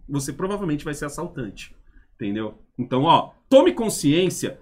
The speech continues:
e combata o assalto nas suas próprias atitudes e falas. Ou seja, você para de falar bem do assalto, certo? E você para de, quando você vê um assalto, você querer ligar pra polícia. Não faça isso. Aliás, ao contrário, né?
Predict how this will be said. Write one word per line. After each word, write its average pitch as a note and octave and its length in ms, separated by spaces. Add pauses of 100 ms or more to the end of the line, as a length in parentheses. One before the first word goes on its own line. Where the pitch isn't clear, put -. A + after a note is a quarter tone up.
(120)
e B3 80
combata C4 600
o F3+ 80
assalto E3 680 (200)
nas F#3+ 200
suas B3 260
próprias C4 540
atitudes G3 760
e C4+ 120
falas. F3 520
Ou D4 80
seja, G3 260
você G3+ 220
para F4+ 320
de G3 140
falar F3 240
bem D3 200
do B2 120
assalto, B2+ 640 (320)
certo? F3 400
E B3 80
você D#4+ 260
para D#4 360
de, A#3 120
quando A3 220
você F#3 240
vê D3+ 100
um D3+ 100
assalto, F#3 480 (180)
você A3 220
querer A3 220
ligar G3+ 180
pra F#3+ 100
polícia. B2 520
Não G#3+ 260
faça C4 280
isso. G2+ 160
Aliás, F3+ 280
ao C#3+ 80
contrário, C3 400
né? G#2 140